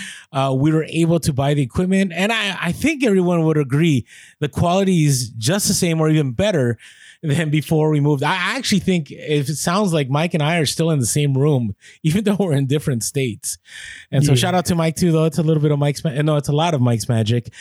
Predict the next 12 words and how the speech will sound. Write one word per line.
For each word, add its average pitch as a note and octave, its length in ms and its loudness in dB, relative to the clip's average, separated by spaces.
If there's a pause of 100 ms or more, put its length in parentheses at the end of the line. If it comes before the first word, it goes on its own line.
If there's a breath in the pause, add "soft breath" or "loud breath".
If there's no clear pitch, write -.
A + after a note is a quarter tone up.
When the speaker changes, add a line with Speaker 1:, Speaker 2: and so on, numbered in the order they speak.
(180 loud breath)
Speaker 1:
but E3 200 -2
it's D3+ 100 -4
'cause D3 180 -2
of C#3 80 2
the B2 60 4
equipment C3 440 -2
that C3+ 120 0
we're A#2+ 160 0
able A#2 300 0
to G#2+ 100 -2
purchase G2+ 420 -2
too. F2+ 280 -2